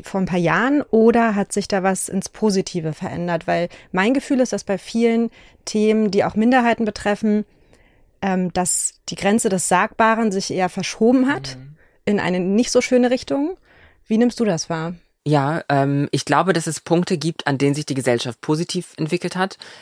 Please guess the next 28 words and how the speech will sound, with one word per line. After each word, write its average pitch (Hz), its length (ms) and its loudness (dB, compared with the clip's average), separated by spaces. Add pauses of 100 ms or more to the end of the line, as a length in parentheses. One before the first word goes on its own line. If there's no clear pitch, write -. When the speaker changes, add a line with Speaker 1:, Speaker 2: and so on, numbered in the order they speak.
(120)
Speaker 2:
Ähm, 131 160 2
eine 139 180 2
Sache, 143 220 2
die 131 80 -4
ich 131 140 0
auch - 80 0
immer 156 260 6
wieder 139 200 2
anbringen 135 360 2
möchte, 147 320 0
ist, - 340 -2 (260)
dass 131 220 0
wir 156 100 0
in - 80 -4
Deutschland 127 280 -2
aktuell - 260 -6
die 120 80 0
beste 135 400 0
Gesetzeslage 120 640 0
für 139 260 -2
transgeschlechtliche - 640 -4
Personen 117 380 -4
hat, 123 80 -8 (160)
haben, 131 280 0
die 123 120 -2
wir 117 80 0
je 113 200 -6
hatten. 170 360 -2